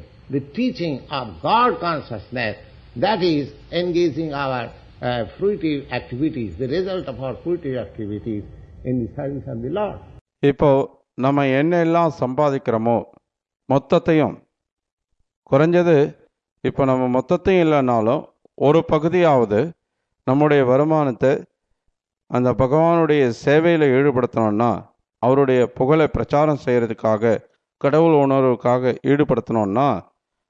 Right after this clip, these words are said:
Speaker 2: அது நம்ம செயல்களுடைய பலனை அவர் சேவையில ஈடுபடுத்துறதாகும்.
Speaker 1: Uh, another thing, uh, if we want to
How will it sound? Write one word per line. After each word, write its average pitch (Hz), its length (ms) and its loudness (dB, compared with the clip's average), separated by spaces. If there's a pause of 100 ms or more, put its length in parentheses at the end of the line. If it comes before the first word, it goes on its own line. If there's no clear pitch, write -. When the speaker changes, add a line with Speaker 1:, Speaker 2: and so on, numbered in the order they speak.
(160)
Speaker 2:
அது 147 460 2
நம்ம 139 300 0 (120)
செயல்களுடைய 151 920 2 (120)
பலனை 147 500 2 (300)
அவர் 127 200 2
சேவையில 147 460 2
ஈடுபடுத்துறதாகும். 107 920 -2 (1300)
Speaker 1:
Uh, 151 140 -6 (200)
another 254 500 2
thing, 135 280 -4 (600)
uh, 123 240 -6 (920)
if 233 320 -4
we 247 240 0
want 220 520 -2
to 156 440 2